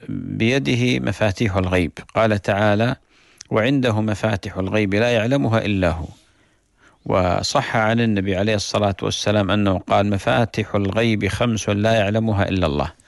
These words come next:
وذكر منها: "ولا يعلم متى يأتي المطر أحد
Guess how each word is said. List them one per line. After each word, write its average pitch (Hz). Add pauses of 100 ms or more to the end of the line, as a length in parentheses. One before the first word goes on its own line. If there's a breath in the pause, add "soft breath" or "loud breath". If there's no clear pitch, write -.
(380 soft breath)
وذكر 107
منها: 101
"ولا 107
يعلم 98
متى 113
يأتي 110
المطر 104
أحد 107